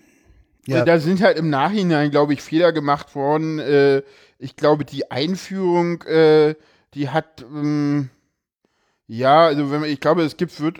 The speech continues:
Speaker 2: Wissen-, Wirtschaftswissenschaftler, die sagen, dass Hartz vier einer der Gründe ist, warum Deutschland denn danach so gut durch die, die, die, die, die Euro-Krise und so gegangen ist. Weil man darf ja nicht vergessen, äh,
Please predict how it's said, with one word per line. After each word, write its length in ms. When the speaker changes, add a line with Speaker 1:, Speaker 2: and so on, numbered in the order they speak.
Speaker 2:
Wissen-, 440
Wirtschaftswissenschaftler, 1000
die 160
sagen, 500
dass 400
Hartz 380
vier 880
einer 320
der 140
Gründe 300
ist, 160
warum 260
Deutschland 480
denn 160
danach 400
so 140
gut 280
durch 180
die, 440
die, 280
die, 320
die, 300
die 180
Euro-Krise 640
und 180
so 120
gegangen 340
ist. 160
Weil 100
man 160
darf 200
ja 100
nicht 140
vergessen, 640
äh, 220